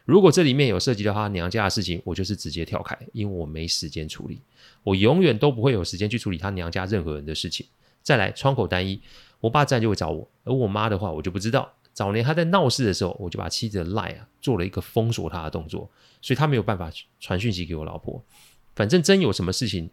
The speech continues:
我姐每天都会打电话回家，我们姐弟彼此联络，那也是可以的。总之，他想找人做事，他只能找我，而且还要看我的意愿来决定接下来的处理方式。第二点建议：简化答案，缩短时间哦。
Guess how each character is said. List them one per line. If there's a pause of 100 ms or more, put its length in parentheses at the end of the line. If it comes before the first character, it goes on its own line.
(140)
我
姐
每
天
都
会
打
电
话
回
家， (380)
我
们
姐
弟
彼
此
联
络，
那
也
是
可
以
的。 (260)
总
之， (120)
他
想
找
人
做
事， (240)
他 (140)
只
能
找
我，
而
且
还
要
看
我
的
意
愿
来
决
定
接
下
来
的
处
理
方
式。 (600)
第
二
点
建
议： (480)
简
化
答
案，
缩
短
时
间
哦。